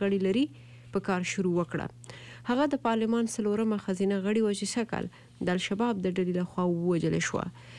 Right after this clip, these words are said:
یو بل خبر وایي چې د امریکا حکومت ویلي دي چې درې ښځې له دې کبله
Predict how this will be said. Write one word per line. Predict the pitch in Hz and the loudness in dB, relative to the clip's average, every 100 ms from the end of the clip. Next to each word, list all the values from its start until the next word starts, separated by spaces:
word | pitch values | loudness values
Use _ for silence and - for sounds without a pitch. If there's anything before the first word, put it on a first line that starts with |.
| - - | -8 0
یو | 175 175 | 2 4
بل | 208 208 | 2 0
خبر | 208 208 185 | 0 2 2
وایي | 185 | 0
چې | 196 202 | 0 0
د | 185 | 2
امریکا | 180 185 190 185 | 0 0 2 0
حکومت | 185 185 185 190 180 | 2 2 2 0 0
ویلي | 185 180 | 2 2
دي | 233 277 - - - | 2 0 -4 -14 -6
چې | 196 | 2
درې | 285 294 262 | 4 4 2
ښځې | 269 226 202 170 | 2 2 2 2
له | 180 | 2
دې | 240 233 | 2 0
کبله | 208 202 | 0 0